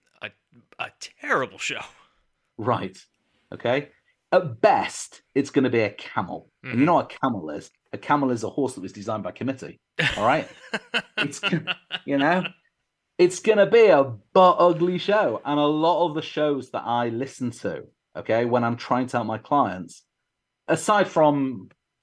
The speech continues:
Speaker 2: some of them are horrendous, like, presentation issues and all sorts of other things, they don't know how to ask questions or speak or whatever. But aside from all that, okay, which we can coach people through and get, people can learn how to get better at.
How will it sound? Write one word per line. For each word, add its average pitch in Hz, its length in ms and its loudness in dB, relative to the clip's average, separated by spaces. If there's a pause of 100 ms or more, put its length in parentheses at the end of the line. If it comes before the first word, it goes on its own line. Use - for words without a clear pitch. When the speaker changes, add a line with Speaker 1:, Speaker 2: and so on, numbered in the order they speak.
(120)
Speaker 2:
some - 220 -8
of 127 60 -6
them 107 100 -6
are 101 60 -8
horrendous, 127 920 -6
like, - 260 -10
presentation 147 880 -12
issues 110 240 -14
and 123 80 -10
all 147 100 -6
sorts - 280 -16
of 117 140 -8
other 113 80 -14
things, 113 220 -10
they 101 140 -10 (580)
don't 110 120 0
know 98 40 -4
how 98 60 -4
to - 140 -12
ask - 160 -20
questions - 440 -10
or - 60 -16
speak - 480 -12
or 117 40 -6
whatever. 131 240 0 (320)
But 156 120 4
aside 214 420 2
from 175 140 -2
all 160 180 0
that, - 260 -4 (160)
okay, 123 240 2
which 139 260 -2
we 156 80 -4
can 147 120 -4
coach - 280 -4
people 120 240 -8
through 131 240 -2
and 107 100 -10
get, 98 160 -12
people 117 200 -8
can 104 160 -10
learn 123 280 0
how 110 80 -6
to - 120 -12
get 87 180 -8
better 107 340 -4
at. 90 140 -8